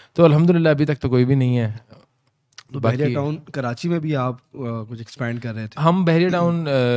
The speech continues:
Speaker 1: के overall जो है वो एक ऑथराइज्ड सेल्स पार्टनर हैं, तो
Speaker 2: ठीक।
Speaker 1: अल्हम्दुलिल्लाह, अ,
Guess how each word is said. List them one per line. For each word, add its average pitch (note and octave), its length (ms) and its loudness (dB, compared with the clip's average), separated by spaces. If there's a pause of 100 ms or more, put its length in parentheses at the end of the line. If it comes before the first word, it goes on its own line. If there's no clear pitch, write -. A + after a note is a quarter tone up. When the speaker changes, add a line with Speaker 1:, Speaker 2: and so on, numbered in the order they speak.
Speaker 1:
के B2+ 140 -4
overall C#3 380 4
जो B2 140 -2
है G#2+ 140 0
वो A2+ 400 -2
एक G#2 180 -6
ऑथराइज्ड G#2+ 680 -2
सेल्स G#2 300 -6
पार्टनर G#2+ 400 -6
हैं, A2 100 -6
तो A2 180 -6
Speaker 2:
ठीक। G#2+ 220 -10
Speaker 1:
अल्हम्दुलिल्लाह, A#2 600 -4
अ, G#2+ 100 -6